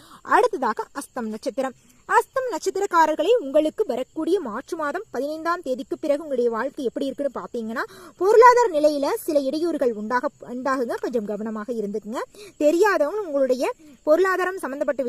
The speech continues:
விஷயங்களை சொல்ல, சொல்லி வ-, வளரக்கூடாது. நம்மளுடைய விஷயத்தை நம்மளுக்குள்ள மட்டும் வச்சுக்கணும். ஆசையும் அசையா சொத்துக்கள்ல இருந்த சிறு சிறு பிரச்சனைகள் எல்லாமே நீங்க போகுதுங்க. வீடு, மனை, வாகனங்கள் எல்லாம் வாங்கி மகிழ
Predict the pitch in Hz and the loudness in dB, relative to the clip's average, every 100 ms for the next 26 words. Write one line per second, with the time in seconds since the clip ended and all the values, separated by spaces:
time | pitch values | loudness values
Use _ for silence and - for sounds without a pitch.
0 | - 285 233 277 - 208 226 233 226 247 | -6 -6 -4 -4 -2 -2 0 0 -2 -4
1 | 359 226 214 254 269 208 196 220 - 277 | -2 -2 -2 -2 -2 -4 -2 -4 -6 -20
2 | - 226 254 269 262 - 466 480 262 233 | -8 0 2 2 -2 -2 -2 0 -2 0
3 | 226 220 320 440 285 - 226 220 _ _ | -2 0 0 2 0 -2 -6 -8 _ _
4 | - 247 285 370 - 403 480 571 - - | -14 -8 -2 -2 2 4 4 0 -10 -2
5 | 359 403 466 285 359 - 254 233 339 247 | 0 0 0 -2 -4 -2 0 2 0 -2
6 | 285 - 381 440 427 427 381 - - - | -4 -4 0 0 2 0 0 -12 -20 -8
7 | - 311 - 427 339 254 247 269 247 480 | 0 0 0 -2 0 0 0 0 -2 -2
8 | 311 226 - 233 233 233 254 233 - - | -2 -4 0 0 0 -2 -4 -10 -16 -6
9 | 226 339 359 269 247 240 415 240 262 320 | 2 4 4 2 -2 0 0 2 4 4
10 | 359 294 247 233 233 311 277 233 220 254 | 2 0 0 2 4 2 0 -4 -6 -6
11 | 605 - - 339 _ 440 453 311 | -6 -8 -20 -20 _ -2 0 4